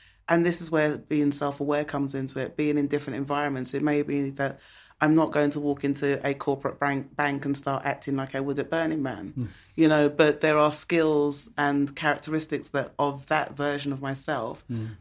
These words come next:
Speaker 1: that could be useful.
Speaker 2: Yeah, you've, without me even asking, you've taken us right to the heart of what the My Whole Self campaign is about. And I guess before I just talk a little bit more about that, can you tell us about your professional journey? So far,
Speaker 1: Yeah.
Speaker 2: we've learned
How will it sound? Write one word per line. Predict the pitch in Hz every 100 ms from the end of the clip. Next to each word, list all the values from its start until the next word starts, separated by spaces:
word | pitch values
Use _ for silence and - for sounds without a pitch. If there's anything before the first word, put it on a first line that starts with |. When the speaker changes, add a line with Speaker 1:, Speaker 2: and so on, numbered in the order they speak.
| -
Speaker 1:
that | 147 143 - _ _
could | - 160 156
be | 139
useful. | 139 139 113 135 147
Speaker 2:
Yeah, | 120
you've, | 117 123 - _ -
without | 127 127 139 120
me | 113
even | 107
asking, | 117 117 - 104
you've | 98
taken | - 123 - 110
us | -
right | 123 110
to | -
the | 107
heart | 120 110 -
of | 110
what | 107 110
the |
My | 107 110 95
Whole | 107
Self | - 107 101 - - _
campaign | - 110 101 117 113 104 101 - - - - -
is | 131 107
about. | 131 127 104 104 -
And | 139 120 120 - _ - - _ _ _ _ _ _ -
I | 139
guess | 175 165
before | 165 - 190 180
I |
just | 170 156 - - _ _ _ _ -
talk | 165 160
a |
little | 156 156 -
bit | 147
more | 143 147
about | 135 131
that, | 123 - -
can | 185 185
you | 190
tell | - 185 147
us | -
about | 120 110 113
your | 113
professional | 110 - 120 - 113
journey? | 104 120 107
So | 98 143 139
far, | 139 131 123
Speaker 1:
Yeah. | 120
Speaker 2:
we've | 110
learned | 127 123 113 110